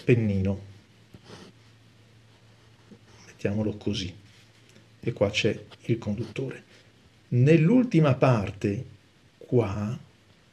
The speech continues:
invece che essere più spessa come capita di solito nei pennini, è lavorata ancora, è ulteriormente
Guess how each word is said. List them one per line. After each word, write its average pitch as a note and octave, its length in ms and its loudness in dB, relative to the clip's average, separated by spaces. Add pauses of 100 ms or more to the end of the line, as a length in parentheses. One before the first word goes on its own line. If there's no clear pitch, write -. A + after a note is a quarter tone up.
(160)
invece F3 440 6
che B2+ 180 6
essere C#3+ 320 4
più C3+ 180 -2
spessa C3+ 500 2
come A2+ 300 2
capita A#2+ 720 2 (460)
di A#2 140 -4
solito A#2 400 0
nei A2 140 -2
pennini, B2 540 2 (960)
è D#3+ 220 4
lavorata C#3+ 960 2 (480)
ancora, E3 460 2
è E3+ 100 6
ulteriormente D#3 1120 4